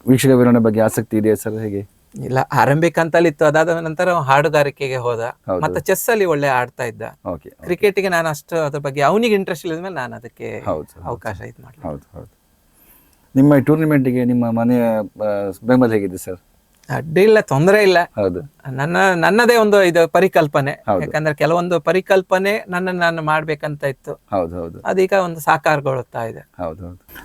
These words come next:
Speaker 1: ಸರ್, ನಾನು ನಿಮ್ಮನ್ನು ತುಂಬಾ ಹತ್ರದಿಂದ ಗಮನಿಸಿದ್ದೆ. ನೀವು ತುಂಬಾ ಸ್ವಾಭಿಮಾನಿ. So, ನೀವು ಈ ಟೂರ್ನಿಮೆಂಟ್‌ಗಳೆಲ್ಲ ಪ್ರಾಯೋಜಕರನ್ನು ಹೇಗೆ ತರ್ತೀರಿ ಸರ್?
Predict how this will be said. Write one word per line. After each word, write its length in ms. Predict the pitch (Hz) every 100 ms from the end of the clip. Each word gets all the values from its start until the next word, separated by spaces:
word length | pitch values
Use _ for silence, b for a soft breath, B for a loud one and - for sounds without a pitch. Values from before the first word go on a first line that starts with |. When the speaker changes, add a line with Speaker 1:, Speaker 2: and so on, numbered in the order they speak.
| -
Speaker 1:
ಸರ್, 180 | - 160
ನಾನು 100 | 170
ನಿಮ್ಮನ್ನು 220 | 175 147
ತುಂಬಾ 220 | 165 160
ಹತ್ರದಿಂದ 300 | 143 147 127
ಗಮನಿಸಿದ್ದೆ. 440 | 117 117 101 95
ನೀವು 180 | 98 120
ತುಂಬಾ 400 | 113 120 123 123 - -
ಸ್ವಾಭಿಮಾನಿ. 580 | 120 131 135 104 85 - _ b b b b - -
So, 120 | 160
ನೀವು 380 | 185 170 156 - _ _ _ _ -
ಈ 100 | 147
ಟೂರ್ನಿಮೆಂಟ್‌ಗಳೆಲ್ಲ 640 | 165 190 180 160 147 139
ಪ್ರಾಯೋಜಕರನ್ನು 500 | 135 139 165 143 123
ಹೇಗೆ 160 | 131 123
ತರ್ತೀರಿ 320 | 110 95 90
ಸರ್? 180 | -